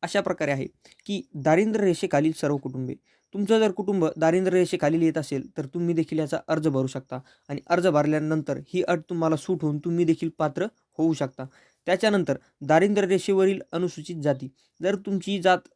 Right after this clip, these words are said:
दारिद्र्य रेषेवरील अनुसूचित जात जमातीची असेल, तर देखील तुम्ही याचा अर्ज जो आहे, तो भरू शकता. आणि तुम्ही जर अनुसूचित दारिद्र्य रेषेच्या, अं, जाती जमातीवरील नसाल, तर तुम्ही याचा अर्ज भरू शकत नाही. तुम्ही जर शरीरदृष्ट्या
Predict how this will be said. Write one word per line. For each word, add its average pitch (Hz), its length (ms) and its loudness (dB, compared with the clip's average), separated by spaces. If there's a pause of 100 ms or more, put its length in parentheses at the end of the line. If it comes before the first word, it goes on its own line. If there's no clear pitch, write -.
दारिद्र्य 175 420 0
रेषेवरील 170 520 2
अनुसूचित 156 500 -6
जात 160 140 2
जमातीची 151 460 -4
असेल, 135 240 -6 (420)
तर 196 100 4
देखील 175 340 0
तुम्ही 151 200 -2
याचा 147 280 -4
अर्ज 139 200 -2
जो 139 100 -4
आहे, 143 160 0
तो - 240 -12
भरू 139 200 4
शकता. - 300 -4 (380)
आणि 151 200 -4
तुम्ही 208 220 2
जर 202 200 4 (160)
अनुसूचित 185 480 -4 (120)
दारिद्र्य 170 360 2
रेषेच्या, 175 460 0 (560)
अं, 147 600 0
जाती 156 280 0
जमातीवरील 180 640 0
नसाल, 151 300 -2 (380)
तर 185 100 -2
तुम्ही 175 260 -2
याचा 165 240 -2
अर्ज 151 240 -4
भरू 139 180 -2
शकत 147 340 -10
नाही. 139 200 -6 (380)
तुम्ही 214 220 0
जर 220 200 2
शरीरदृष्ट्या 185 1000 -2